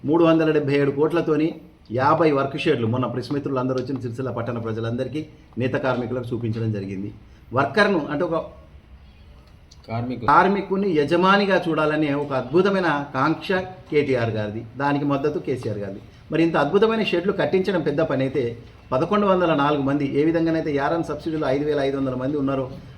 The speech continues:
Speaker 1: అందులో నుంచి అర్హులైన వారిని సెలెక్ట్ చేసి పదకొండు వందల మందికి మొదలు ఇవ్వండి. ఆ పని ఏ విధంగా ఉందో చూసి మిగతా షెడ్లు కూడా కట్టేసి రెండు వందల ఎకరాలు పక్కన పెట్టడం జరిగింది మనం.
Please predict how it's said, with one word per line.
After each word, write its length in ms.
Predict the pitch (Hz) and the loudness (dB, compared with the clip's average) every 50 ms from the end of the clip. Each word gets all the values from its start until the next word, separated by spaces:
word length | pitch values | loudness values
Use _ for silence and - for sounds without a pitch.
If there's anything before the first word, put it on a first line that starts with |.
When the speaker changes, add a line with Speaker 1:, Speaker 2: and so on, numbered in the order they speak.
| - - | -8 -4
Speaker 1:
అందులో 260 | 143 170 208 220 220 | 0 2 2 2 2
నుంచి 220 | 220 208 196 196 214 | 2 2 0 0 0
అర్హులైన 460 | 190 151 151 170 208 233 233 226 226 | 0 0 2 4 6 6 6 4 4
వారిని 460 | 220 214 202 214 214 208 190 190 190 - - - - - - - - - - - - - - | 4 4 2 2 2 0 0 -2 -4 -6 -10 -16 -18 -18 -20 -18 -18 -18 -16 -16 -16 -4 0
సెలెక్ట్ 280 | 170 180 208 214 - | 2 4 4 4 4
చేసి 280 | 226 208 208 202 196 - | 6 8 8 8 6 2
పదకొండు 360 | - - 180 190 202 220 214 | 0 0 0 0 2 2 2
వందల 220 | 208 202 214 220 214 | 4 4 4 4 2
మందికి 300 | 208 202 214 254 - 220 | 2 2 0 0 0 0
మొదలు 220 | 196 196 208 190 | 0 2 4 4
ఇవ్వండి. 420 | 180 170 190 185 180 180 180 185 - - - - - - - | 4 4 4 2 2 0 -2 -4 -6 -12 -16 -18 -18 -8 -2
ఆ 120 | 131 147 156 | 2 2 2
పని 360 | - - 254 208 233 220 208 | 2 2 2 4 6 8 8
ఏ 60 | 214 | 8
విధంగా 280 | 226 226 233 226 226 226 | 8 6 2 2 4 4
ఉందో 220 | 226 220 220 220 | 6 6 6 4
చూసి 240 | 202 214 220 226 233 | 2 2 0 -2 0
మిగతా 340 | 214 196 202 208 233 226 208 | 2 2 2 4 4 2 2
షెడ్లు 260 | - 208 196 196 208 | 2 2 2 4 4
కూడా 160 | 196 196 190 | 4 4 4
కట్టేసి 420 | 175 175 175 190 190 190 226 233 - - - - - | 2 2 2 0 -2 -2 -4 -6 -10 -12 -12 -4 0
రెండు 180 | 151 165 170 | 4 6 6
వందల 220 | 175 170 165 165 160 | 6 6 6 4 2
ఎకరాలు 280 | 160 202 208 226 220 | 2 2 2 2 2
పక్కన 260 | 208 180 170 - 196 175 | 2 0 -2 0 0 0
పెట్టడం 340 | 165 160 - 160 160 151 | 0 -2 -2 -2 -4 -4
జరిగింది 280 | 147 143 139 135 139 139 | -2 -2 -2 -2 -2 0
మనం. 180 | 135 135 131 131 | 0 -2 -2 -4